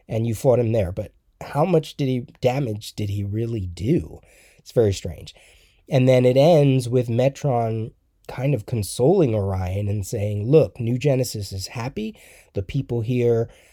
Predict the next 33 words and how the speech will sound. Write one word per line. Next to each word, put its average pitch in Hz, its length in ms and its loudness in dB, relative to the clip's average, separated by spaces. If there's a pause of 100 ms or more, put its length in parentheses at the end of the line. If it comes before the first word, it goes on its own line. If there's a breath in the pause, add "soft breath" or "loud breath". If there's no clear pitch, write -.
(140 soft breath)
have 107 200 0
been 113 160 0
defended 131 580 -2
once 120 240 -4
again 135 480 -2
against 110 440 -2
Darkseid. 208 640 -2
They 120 140 0
will 196 200 -6
thrive, 196 760 -2 (340 soft breath)
but 180 160 0
the 185 80 4
war 156 460 6
is 131 160 4
never 107 320 0
at 95 160 0
an 95 100 -2
end." 87 460 -10 (640 soft breath)
And 117 80 -6
I - 20 -4
was 131 140 -2
like, 139 100 4
"Okay, 143 720 0
hmm, 120 540 0 (300)
I 156 60 -6
guess, 147 320 -2
I 131 140 -2
guess 170 240 4
that's 107 240 0
a 95 40 -4
wrap 90 380 -8
up." 90 240 -8 (680 loud breath)
So, 147 680 6